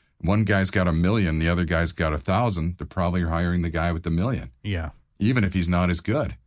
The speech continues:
Speaker 2: You mentioned that you are a geek. It sounds like an equipment geek, from building radios. Today, you like making YouTube videos. You have a, a show. What's the name of it on YouTube?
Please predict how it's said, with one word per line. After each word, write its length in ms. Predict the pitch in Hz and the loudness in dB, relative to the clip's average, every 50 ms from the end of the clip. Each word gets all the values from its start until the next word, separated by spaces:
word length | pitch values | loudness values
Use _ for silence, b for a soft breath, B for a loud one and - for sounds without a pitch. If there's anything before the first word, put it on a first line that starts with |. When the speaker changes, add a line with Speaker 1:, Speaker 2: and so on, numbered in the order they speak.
| _ _ _ _ - | _ _ _ _ 0
Speaker 2:
You 120 | 139 139 | 2 4
mentioned 380 | 139 139 147 139 - 165 143 139 | 4 4 4 4 2 4 4 4
that 120 | 139 135 | 2 2
you 460 | 139 147 135 135 131 131 131 131 135 - | 0 2 2 4 4 4 4 2 0 0
are 400 | - 123 123 120 117 117 117 113 - - | 0 0 2 2 2 0 0 -2 -4 -4
a 120 | - 135 135 | -2 0 0
geek. 320 | 120 123 165 165 139 - | 2 4 4 4 2 2
It 120 | 139 123 - | 0 -2 0
sounds 220 | - 156 151 143 | 0 0 2 2
like 140 | 143 139 - | 2 0 0
an 80 | 131 110 | 0 0
equipment 480 | 101 - - 220 240 170 156 139 113 | 0 0 0 0 2 2 2 2 2
geek, 240 | - 135 120 95 - | 2 0 -2 -2 -2
from 320 | - - 123 110 107 98 b b b b b b b b b | -2 -2 0 0 0 0 b b b b b b b b b
building 380 | - 156 175 180 160 165 160 151 | 0 2 4 4 4 4 4 4
radios. 680 | 123 127 123 117 110 113 104 101 101 104 104 98 - - - - | 4 4 4 4 2 2 2 2 2 2 0 -2 -4 -8 -10 -4
Today, 420 | - 185 151 127 135 147 156 160 | 0 0 2 4 4 4 4 4
you 460 | 170 175 175 170 127 131 135 131 135 | 4 4 2 0 0 2 2 4 4
like 320 | 135 131 117 117 113 - - | 4 4 2 2 2 0 0
making 300 | 120 110 101 - 113 120 | -2 0 0 0 2 2
YouTube 340 | 175 214 180 - 190 185 156 | 2 2 2 2 0 0 2
videos. 360 | 165 165 156 160 156 143 - - | 2 2 2 2 2 0 -2 -4
You 180 | - 107 110 107 | -4 -2 0 0
have 120 | 101 95 | 0 0
a, 340 | 98 92 90 87 85 85 - - - | 0 0 2 0 0 -2 -2 -6 -6
a 140 | 90 87 87 | -4 -4 -4
show. 460 | - - - 131 123 123 131 143 139 - - - _ _ - | -2 0 0 2 2 2 0 -2 -4 -6 -10 -20 _ _ -6
What's 180 | 120 120 - - | -6 -6 -4 0
the 80 | - | 0
name 160 | 127 127 127 | 2 4 4
of 120 | 131 127 123 | 4 4 4
it 20 | |
on 160 | 123 117 120 | 2 2 4
YouTube? 560 | 123 127 135 127 - 147 143 135 131 127 123 | 4 4 2 2 0 0 0 0 2 0 -2